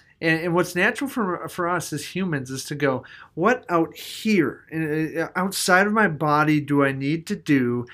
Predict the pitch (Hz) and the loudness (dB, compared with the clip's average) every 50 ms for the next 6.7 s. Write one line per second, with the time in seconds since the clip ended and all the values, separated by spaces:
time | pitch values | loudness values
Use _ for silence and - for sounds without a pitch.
0 | - - - - 139 139 139 135 147 147 151 160 156 156 147 147 147 143 135 127 | -18 -20 -16 -10 -4 -2 0 0 0 0 0 0 2 2 2 0 0 -2 -4 -4
1 | 123 139 135 131 127 120 127 127 120 - 117 120 113 - - - - 156 143 117 | -2 0 0 0 0 -2 -4 -6 -6 -8 -10 -14 -18 -18 -14 -10 -6 -4 -4 -4
2 | 101 87 - - - - - _ _ - - - - _ - - 170 170 170 165 | -6 -8 -10 -12 -12 -14 -16 _ _ -20 -20 -20 -20 _ -4 -2 0 2 2 2
3 | 160 165 156 147 147 175 185 226 - - - 294 269 - - - 240 196 - - | 2 2 0 0 0 -2 -4 -4 -4 -4 -4 -4 -4 -4 -4 -4 -4 -4 -6 -6
4 | - - 156 151 147 - - 123 113 - _ _ _ - - - - - _ - | -6 -4 -4 -4 -4 -6 -8 -14 -16 -20 _ _ _ -20 -20 -20 -20 -10 _ -2
5 | 170 175 185 180 175 175 170 - - - 208 214 214 214 208 196 170 143 143 139 | 0 2 2 4 4 4 2 2 0 -2 0 0 2 2 0 0 -2 -2 0 0
6 | 147 170 165 - 190 190 190 160 147 165 220 262 262 | 0 0 -2 -4 -4 0 2 4 4 2 2 0 -6